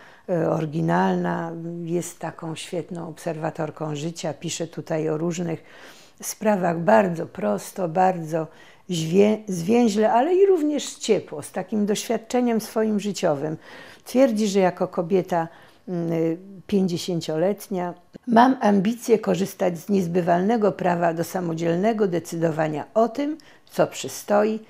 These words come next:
a co nie przystoi kobiecie w moim wieku”. No i podpisuje się pod tym. E, bardzo często też ranią nad i drażnią takie,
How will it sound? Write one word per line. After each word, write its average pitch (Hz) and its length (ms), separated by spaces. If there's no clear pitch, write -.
a 196 140
co 220 260
nie 202 200
przystoi 175 640
kobiecie 160 560
w 143 60
moim 147 340
wieku”. 143 400
No 254 120
i 226 120
podpisuje 170 680
się 160 140
pod 170 360
tym. 165 260
E, 160 360
bardzo 165 560
często 170 520
też - 380
ranią 165 500
nad 160 240
i 185 80
drażnią 165 560
takie, 160 400